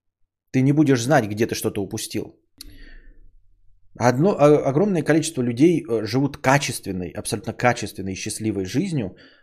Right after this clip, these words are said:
э, не особенно умея пользоваться интернетом, пользуясь кнопочными телефонами. Кто такие эти ваши Chemical Brothers? Есть только одни Chemical, э, это My Chemical Romance.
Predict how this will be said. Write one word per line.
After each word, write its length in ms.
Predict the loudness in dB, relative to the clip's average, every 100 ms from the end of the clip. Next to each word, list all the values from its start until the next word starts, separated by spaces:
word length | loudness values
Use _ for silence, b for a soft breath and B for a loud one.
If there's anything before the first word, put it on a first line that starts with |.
| b
э, 380 | -4 -2 -2 -2
не 140 | -2
особенно 380 | -2 -2 -4 -2
умея 260 | -2 -2 -2
пользоваться 460 | -4 -4 -6 -8
интернетом, 480 | -8 -6 -6 -6 -8
пользуясь 380 | -8 -8 -8 -10
кнопочными 480 | -12 -12 -12 -12 -10
телефонами. 500 | -8 -8 -10 -12 -16 _ _ _ _ _ _ _ _ _ _ _ _ _ _ _ _ _ _ _ _ _ _ _ _ _ _ _ _ _ _ _ _ _ _ -20 B B B B -6
Кто 140 | -4
такие 260 | -4 -4 0
эти 80 |
ваши 220 | 0 0 -2
Chemical 360 | -4 -2 -2
Brothers? 480 | 2 2 2 -2 -4
Есть 140 | -4 -2
только 280 | -4 0
одни 260 | 0 0 -4
Chemical, 440 | -2 -2 -2 0
э, 360 | 2 2 0 -2
это 120 | -2
My 200 | -2 -2
Chemical 380 | -2 -6 -4 -2
Romance. 380 | -2 -4 -10